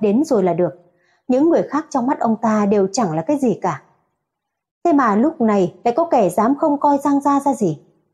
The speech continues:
Thật đúng là gan to tẩy trời. "Nhị thiếu gia là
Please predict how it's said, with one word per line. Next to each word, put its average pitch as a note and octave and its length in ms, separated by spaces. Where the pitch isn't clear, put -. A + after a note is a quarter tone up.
Thật C4 160
đúng C4 220
là G#3 320
gan C#4 260
to C#4 280
tẩy F#3 220
trời. D#3+ 320
"Nhị A#3 220
thiếu A3 140
gia A#3 340
là G3 420